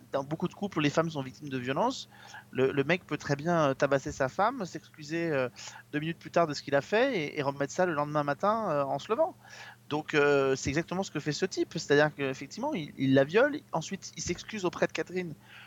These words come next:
pour ce qu'il a fait, mais sans vraiment comprendre ce qu'il a fait d'ailleurs. Euh, voilà, il comprend pas pourquoi elle lui en veut, mais il finit par s'excuser. Mais enfin, objectivement, tu regardes les épisodes deux, trois, quatre,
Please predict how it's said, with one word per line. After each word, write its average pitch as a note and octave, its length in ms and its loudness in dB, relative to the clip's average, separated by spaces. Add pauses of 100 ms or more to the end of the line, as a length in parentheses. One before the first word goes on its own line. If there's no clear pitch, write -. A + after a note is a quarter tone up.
(180)
pour C#3+ 120 -4
ce - 80 -8
qu'il D#3 140 2
a D#3 60 6
fait, F3+ 260 2
mais C#3+ 100 -2
sans D3+ 160 -2
vraiment D#3+ 260 -2
comprendre D#3+ 380 -4
ce - 40 -14
qu'il C3+ 140 0
a C#3 60 4
fait - 180 -2
d'ailleurs. C#3+ 320 0 (720)
Euh, B2 640 2
voilà, F3+ 360 2
il C3 80 -12
comprend B2+ 260 -6
pas D#3 120 4
pourquoi D3 280 -2
elle C#3+ 60 -2
lui C#3 80 -2
en C#3 120 -2
veut, D#3+ 240 -2
mais C#3+ 100 -4
il B2+ 60 -6
finit C#3 220 -12
par B2 140 0
s'excuser. E3+ 600 -4 (380)
Mais C3 140 2
enfin, D3 280 4 (160)
objectivement, D3+ 840 -6 (140)
tu C#3+ 100 -8
regardes C#3+ 180 -2
les C3+ 100 -2
épisodes - 240 -8
deux, E3+ 120 -2
trois, D3 200 0
quatre, - 380 0